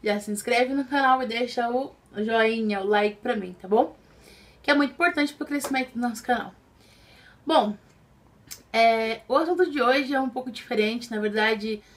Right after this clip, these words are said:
eu acho que eu nunca falei sobre isso aqui no canal, que é sobre representatividade.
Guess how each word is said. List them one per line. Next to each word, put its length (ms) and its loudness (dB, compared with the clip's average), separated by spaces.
eu 60 -2
acho 180 2
que 80 -8
eu 40 0
nunca 200 -4
falei 300 0
sobre 320 -4
isso 180 -8
aqui 160 -12
no 120 -6
canal, 460 2
que 160 0
é 80 2
sobre 560 -2
representatividade. 1800 -2